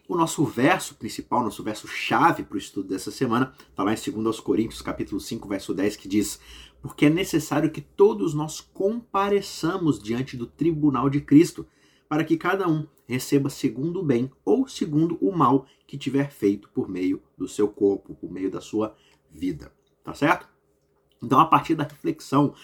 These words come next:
desse verso, dessa introdução, a gente vai abordar, vai levantar aqui os três pontos principais, pelo menos de acordo, né,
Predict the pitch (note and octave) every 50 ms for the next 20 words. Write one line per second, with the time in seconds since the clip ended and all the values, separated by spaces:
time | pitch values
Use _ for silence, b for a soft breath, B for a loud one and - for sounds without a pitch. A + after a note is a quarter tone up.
0 | B B B B B B B G#2+ G#2 - - - G#2+ A#2+ D3 D3 C#3 - - -
1 | E2+ - F#2+ F#2+ - - G2+ F#2+ F2 F2 F2+ - G#2 G2 G2+ G2 - - C3+ D3
2 | D3 b b b b b b b b G2+ G#2 - A2 A2 B2 B2+ C3+ C3+ B2 A#2+
3 | A2+ G2 G2+ F2+ G#2 A#2 A2+ G#2 G#2+ G#2+ G#2 G2 G#2+ - A2+ G2+ - - A2 -
4 | - - - D#3+ E3+ D#3+ - - - C#3 C#3 - C#3 - - - C#3+ D3+ C#3+ -
5 | - C#3 - - A#2 A#2+ B2+ B2+ - - B B B B B B - - G2+ G#2+
6 | A2+ A#2 A2 F#2+ A2 G2+ - - - A#2+ A#2 A2+ F#2 F2 G#2 C#3 D3 -